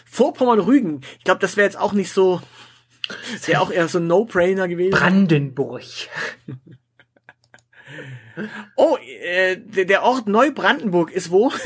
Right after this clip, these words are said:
Speaker 1: <laughs>
Speaker 2: Der Ort Neubrandenburg ist in Mecklenburg-Vorpommern, wenn ich das richtig
Speaker 1: Genau,
Speaker 2: weiß.
Speaker 1: genau. Das, das, das ist dann witze-, witzigerweise, äh, ja.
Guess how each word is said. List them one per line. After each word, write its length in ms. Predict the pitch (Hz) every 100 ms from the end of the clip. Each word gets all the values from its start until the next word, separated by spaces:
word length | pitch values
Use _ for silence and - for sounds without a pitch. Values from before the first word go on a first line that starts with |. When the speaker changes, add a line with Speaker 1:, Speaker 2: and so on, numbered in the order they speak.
| - -
Speaker 1:
<laughs> 280 | - - -
Speaker 2:
Der 120 | 156
Ort 160 | 175 202
Neubrandenburg 640 | 190 190 175 214 202 185
ist 120 | 170 175
in 120 | 165
Mecklenburg-Vorpommern, 920 | 170 170 151 151 - 175 - 123 120
wenn 80 | 117
ich 80 | 120
das 120 | 123
richtig 140 | - 226
Speaker 1:
Genau, 320 | 196 165 131
Speaker 2:
weiß. 400 | 120 220 170 -
Speaker 1:
genau. 240 | 180 165 135 - -
Das, 220 | 190 -
das, 220 | 214 208
das 120 | - 208
ist 120 | 220
dann 120 | 196
witze-, 500 | 180 - 180 165 160
witzigerweise, 840 | 170 180 175 160 151 151 123 143
äh, 40 |
ja. 120 | 127